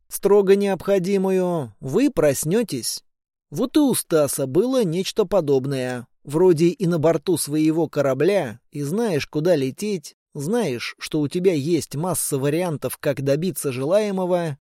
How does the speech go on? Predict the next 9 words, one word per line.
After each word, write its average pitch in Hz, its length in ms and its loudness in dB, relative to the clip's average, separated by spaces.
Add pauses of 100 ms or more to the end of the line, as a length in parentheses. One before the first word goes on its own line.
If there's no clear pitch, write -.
(100)
и 143 80 -6
ты 269 180 -2
все 262 200 0
равно 170 460 2
нервничаешь, 143 1120 -4
хватит 208 600 -2
ли 156 240 0
этих 139 280 -8
вариантов, 147 720 -2